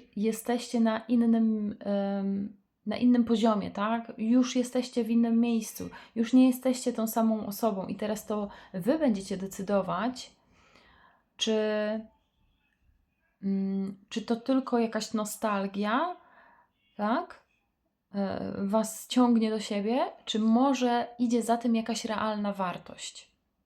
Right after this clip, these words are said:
W niektórych przypadkach również tutaj waga,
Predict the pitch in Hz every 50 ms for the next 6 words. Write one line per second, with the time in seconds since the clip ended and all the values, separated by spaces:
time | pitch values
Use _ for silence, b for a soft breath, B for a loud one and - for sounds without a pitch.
0 | _ _ B B B B B B B B B B B B B B 190 196 226 226
1 | 226 - 302 349 349 - - - 262 262 208 190 185 196 - - - 180 185 202
2 | 220 - - 214 220 220 214 202 196 196 190 190 - - 196 190 - 185 180 190
3 | 202 233 - - - 185 170 180 202 214 214 226 220 220 226 240 262 302 349 381